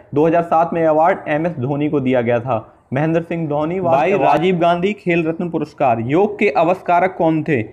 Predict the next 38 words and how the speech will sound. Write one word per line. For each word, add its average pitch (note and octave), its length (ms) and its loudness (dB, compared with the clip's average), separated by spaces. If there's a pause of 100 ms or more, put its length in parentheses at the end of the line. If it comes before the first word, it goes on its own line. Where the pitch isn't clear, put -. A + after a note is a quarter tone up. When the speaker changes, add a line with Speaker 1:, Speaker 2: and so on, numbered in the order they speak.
(340)
Speaker 1:
जिसने D3 240 -2
सबसे F#3 300 -2
पहले F#3 260 2
योग F#3 360 2
संहिता F3+ 340 0
नामक F3 220 2
पुस्तक F3 280 -2
लिखी, D#3+ 260 0
वो E3+ 140 0
थे F#3+ 220 2 (360)
पतंजलि। F3 640 2 (100)
So C#3+ 60 0
right D#3+ 200 2
answer E3 320 0
is A#3 120 0 (100)
पतंजलि। D3+ 680 0 (640)
भारत E3 280 2
के G#3 60 -2
किस F#3 200 -2
राज्य F3 240 0
को G3 80 0
सिलिकॉन F3+ 460 -2
स्टेट F3 280 -2
के F3+ 80 -4
नाम E3 180 0
से E3+ 120 -6
जाना E3 220 2
जाता E3 280 0
है? F#3+ 160 -4
यह E3 100 0
है G3+ 160 -2 (300)
कर्नाटक। D3+ 520 0 (560)
कर्नाटक D#3 540 2
में A3 220 2 (800)
सिलिकॉन F3 420 2
वैली D#3 300 4
है, A#2 420 -2
बेंगलोर। C3 600 2